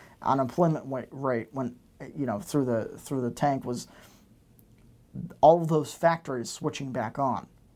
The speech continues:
all of those jobs coming back to life when we needed to make planes and warships and munitions and tanks and all of that stuff. That's really what got us out of the Great Depression officially,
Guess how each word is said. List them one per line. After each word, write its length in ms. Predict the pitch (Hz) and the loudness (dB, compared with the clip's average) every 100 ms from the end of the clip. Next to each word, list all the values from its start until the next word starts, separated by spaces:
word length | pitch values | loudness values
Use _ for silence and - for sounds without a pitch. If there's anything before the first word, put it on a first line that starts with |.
| - - - | -20 -4 6
all 200 | 147 151 | 6 6
of 80 | 143 | 0
those 380 | 143 135 131 - - - _ _ _ - 147 | 0 0 -4 -10 -20 -20 _ _ _ -8 -4
jobs 460 | 135 160 160 143 - | 4 6 6 4 -2
coming 220 | 147 135 | -6 -2
back 220 | 139 131 | -2 -2
to 80 | - | 2
life 240 | 147 139 | 2 2
when 260 | 127 127 131 | -4 -8 -4
we 100 | 143 | -2
needed 480 | 139 160 180 139 - - - _ | 2 4 4 4 0 -14 -20 _
to 120 | - 147 | -4 -2
make 280 | - - - - - - | -2 -6 -18 -20 -20 -8
planes 460 | - 160 139 120 110 | 2 2 2 -4 -6
and 200 | 123 135 | -4 0
warships 680 | 147 143 - - - - - - | 2 2 -2 -10 -10 -16 -14 -6
and 380 | 120 113 117 | -4 -4 -4
munitions 520 | 139 143 143 120 117 - | 0 0 0 -2 -4 -6
and 160 | 120 | -6
tanks 400 | - 160 131 - | 0 2 0 -6
and 100 | 117 | 0
all 200 | - 170 | 6 6
of 100 | 156 | 6
that 180 | 139 - | -2 -2
stuff. 320 | - 180 - _ _ _ _ _ _ _ _ - - - - | 2 2 0 _ _ _ _ _ _ _ _ -20 -20 -14 4
That's 320 | 156 190 190 | 8 8 6
really 240 | 160 147 | 2 2
what 200 | 139 120 | 0 -2
got 180 | 131 123 | 0 0
us 120 | 123 | 0
out 120 | 120 | -4
of 60 | 120 | -4
the 60 | 127 | -4
Great 240 | 120 120 | -4 -4
Depression 460 | - - 123 - 120 | -4 0 0 -2 -8
officially, 640 | 120 - 208 - 127 120 | -2 2 2 0 -4 -4